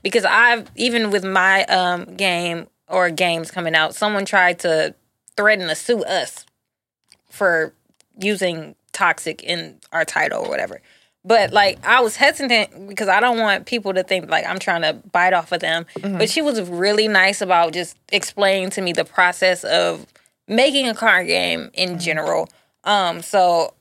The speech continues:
Speaker 1: that, along with just d-, researching on my own, it was a, I'm just really grateful for her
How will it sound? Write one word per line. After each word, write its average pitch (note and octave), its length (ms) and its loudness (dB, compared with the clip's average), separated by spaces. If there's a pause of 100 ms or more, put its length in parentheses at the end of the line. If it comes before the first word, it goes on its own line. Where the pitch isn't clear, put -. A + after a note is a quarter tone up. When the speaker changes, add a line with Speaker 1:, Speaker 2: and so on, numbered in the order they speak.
Speaker 1:
that, A#3+ 560 4
along F#3+ 400 -2
with F3 320 -2
just E3+ 320 -6 (920)
d-, F#3 180 -2 (160)
researching F#3 500 -2
on D#3+ 100 -8
my D#3 140 -6
own, F3 380 -4 (1300)
it C#4+ 100 0
was D4+ 180 2
a, D#4 200 4 (280)
I'm A3+ 420 0
just G#3+ 240 -2
really G#3 240 2
grateful F3+ 320 0
for E3+ 140 -4
her D3+ 240 -2